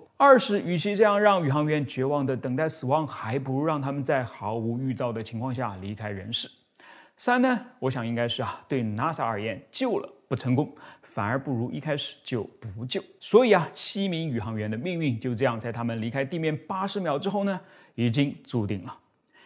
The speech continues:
如果你是他们的话，会选择知道真相呢，还是选择蒙在鼓里呢？最后，也许会有人说，“哎，不是还有国际空间站在天上吗？为什么nasa就不考虑它呢？”很简单啊，一是哥伦比亚号上面带了实验舱，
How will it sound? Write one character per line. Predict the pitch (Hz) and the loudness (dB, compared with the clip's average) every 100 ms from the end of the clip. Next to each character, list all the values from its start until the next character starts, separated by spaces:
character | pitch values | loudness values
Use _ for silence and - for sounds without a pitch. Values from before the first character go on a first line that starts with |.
| _ | _
如 | - 185 | 2 4
果 | 160 156 | 6 2
你 | 131 127 107 | 4 4 4
是 | 85 127 | 0 -8
他 | - | -4
们 | 110 | -4
的 | 110 | -4
话， | 101 107 | -6 -8
会 | - 143 | -6 -6
选 | 131 117 | -4 -4
择 | 117 | -4
知 | 127 | -6
道 | 156 147 | -6 -6
真 | 190 | -4
相 | 196 202 | -2 -2
呢， | 196 180 _ _ | -2 -6 _ _
还 | - 107 | -10 -8
是 | 110 117 | -6 -6
选 | - 101 | -6 -8
择 | 101 101 | -8 -8
蒙 | 107 98 | -8 -6
在 | 107 | -4
鼓 | 101 - 120 | -6 -4 -4
里 | 120 | -4
呢？ | - - _ _ _ - _ | -6 -16 _ _ _ -20 _
最 | - 254 | 4 10
后， | 220 123 | 10 10
也 | 143 | 8
许 | 220 190 | 8 6
会 | - 165 | 2 2
有 | |
人 | 131 135 | 4 2
说 | 131 147 - - - - | 0 -2 -2 -16 -20 -6
，“哎， | 262 | -4
不 | 285 254 | -4 -4
是 | - | -4
还 | 240 - | -4 -2
有 | 214 180 | 0 0
国 | 127 160 | 0 -2
际 | 202 214 | 0 -4
空 | - 233 | -4 -2
间 | 240 | -2
站 | 240 240 202 | 0 0 0
在 | 160 | -2
天 | 135 139 | -2 -2
上 | 139 135 | -2 -2
吗？ | 143 - - - | -2 -6 -18 0
为 | 269 | 2
什 | 240 180 | 4 2
么 | |
nasa | 175 202 196 | 0 0 0
就 | 165 160 | 0 0
不 | - | 0
考 | - - | -2 0
虑 | 120 139 | 2 0
它 | - - 240 | 0 0 0
呢？” | 262 - - _ _ - - _ | 0 -8 -20 _ _ -20 -20 _
很 | - 233 | 2 6
简 | 202 | 8
单 | 160 175 | 8 6
啊， | 151 - | 4 -4
一 | 196 220 | -2 -2
是 | - 190 | 0 0
哥 | 165 - 185 | 0 2 2
伦 | 180 180 | 2 0
比 | 147 | 0
亚 | 131 | 0
号 | 139 | 0
上 | 127 | 0
面 | 123 117 | -2 -2
带 | 110 113 | 0 0
了 | 110 | -2
实 | - 185 | -2 -2
验 | 190 | 2
舱， | 220 | 2